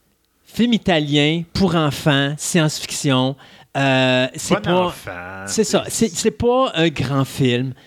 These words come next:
Speaker 2: Non.
Speaker 1: c'est pas Alien. C'est pas Predator, c'est pas, euh, Dog's Day Afternoon, c'est pas, euh, Autant n'emporte le vent. OK, c'est le shérif et les extraterrestres. Euh, c'est un film dont c'est fait en Italie,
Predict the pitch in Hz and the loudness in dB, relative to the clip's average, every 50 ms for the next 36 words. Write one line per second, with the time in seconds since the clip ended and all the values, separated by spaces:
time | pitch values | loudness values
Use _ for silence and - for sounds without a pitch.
0 | - - 117 107 95 - 214 196 - - 208 202 214 208 - 170 156 156 147 139 | -18 -14 -8 -6 -4 0 0 0 2 2 2 2 2 0 2 2 2 2 4 2
1 | 135 131 127 127 127 135 147 143 - - - - _ - - - - - 185 - | 2 2 2 2 0 -2 -4 -8 -12 -16 -20 -20 _ -12 -8 -6 -2 -2 -2 0
2 | - 185 190 - - - 180 156 151 147 135 - - 147 123 123 123 123 123 127 | 2 0 0 0 0 0 0 0 0 0 -2 0 0 2 2 2 2 2 0 -2
3 | 127 - - - - - - - - 190 170 - - 175 180 175 175 180 180 180 | -4 -8 -14 -16 -12 -8 -6 -4 -2 -2 -2 -2 -2 0 2 2 4 4 4 2
4 | 185 175 - 131 131 131 127 127 123 123 123 123 120 123 120 120 120 120 117 120 | 2 0 -2 -4 -2 0 0 0 0 0 -2 -2 -2 -2 -2 -2 -4 -4 -6 -6
5 | 120 110 113 123 127 139 139 156 151 139 127 127 139 160 156 147 139 - - 151 | -8 -10 -10 -10 -8 0 2 2 2 2 0 -2 0 2 2 2 0 0 0 0
6 | 143 143 139 139 139 139 139 143 135 _ - - - - - - - 190 180 - | 2 4 4 2 2 0 -2 -6 -10 _ -20 -20 -20 -14 -10 -4 -2 -2 -2 0
7 | - 185 190 190 190 190 190 196 190 185 131 143 143 143 165 156 147 - 170 165 | 0 2 2 4 4 4 4 2 2 0 0 0 0 2 2 0 0 2 0 0
8 | 160 151 139 - 165 143 - - 147 135 131 123 123 131 135 135 - 165 147 - | 0 0 0 0 0 0 2 2 4 4 4 4 2 2 0 0 0 -2 -2 0
9 | 202 196 196 196 151 - - - 185 185 180 185 190 196 165 - _ _ _ - | 0 0 0 -2 -4 -4 -4 0 2 2 4 4 2 0 -4 -8 _ _ _ -2
10 | 160 165 160 - 190 175 185 190 - 170 147 131 143 135 - - 147 131 - 135 | 0 0 2 2 2 2 2 2 2 2 2 2 0 -2 -2 -2 -2 0 0 0
11 | 120 110 113 113 127 - - - - - - - - _ - 143 139 143 143 143 | 0 0 0 -4 -4 -6 -12 -20 -20 -20 -20 -20 -20 _ -4 0 2 2 2 2
12 | 143 143 143 147 139 - - - 196 175 160 - 220 226 226 190 185 175 170 175 | 0 0 -2 -6 -10 -10 -4 0 0 0 2 2 0 0 0 2 0 2 2 0
13 | 170 - - - - 175 - 226 226 226 226 190 175 165 - 170 143 135 131 131 | -2 -4 -8 -2 -2 0 0 0 0 2 2 2 2 2 2 2 2 2 0 -4
14 | 139 | -6